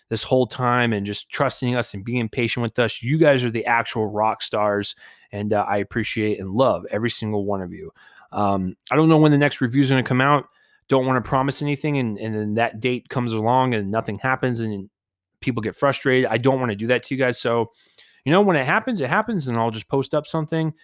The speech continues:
But hopefully when we move and we have more of a consistent, like, office and feel, feel and everything, and I feel more those creative juices flowing, I will definitely, uh, post up more stuff for you guys. But, um, as right now, it's gonna be sporadic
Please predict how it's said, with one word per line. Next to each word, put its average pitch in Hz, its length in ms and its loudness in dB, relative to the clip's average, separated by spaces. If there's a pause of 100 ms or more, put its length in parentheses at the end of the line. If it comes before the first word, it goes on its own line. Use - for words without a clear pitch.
(260)
But 117 140 2
hopefully 139 340 2
when 127 180 0
we 110 100 0
move 123 300 0
and 117 80 -2
we 110 100 -4
have 113 140 -2
more 113 220 -2
of 104 80 -8
a 98 40 -10
consistent, 107 520 -8
like, 92 140 -8 (100)
office 131 420 -4
and 92 140 -14 (100)
feel, 160 400 2 (320)
feel 175 360 4
and 156 100 0
everything, 147 480 0
and 110 260 -2 (220)
I - 60 -8
feel 131 260 -2
more 117 480 2
those 104 260 -6
creative 127 380 0
juices 131 340 0
flowing, 151 460 2 (320)
I 113 40 -4
will 113 120 -2
definitely, 113 480 -2
uh, 98 300 0
post 110 340 -2
up 98 100 -6
more 101 160 -6
stuff - 320 -2
for - 80 -10
you 95 140 -4
guys. 90 200 -4
But, 95 280 -4 (500)
um, 92 560 -2 (460)
as 123 160 0 (240)
right 147 260 4
now, 143 200 4
it's 131 100 2
gonna 127 140 -2
be 120 40 -2
sporadic 113 720 0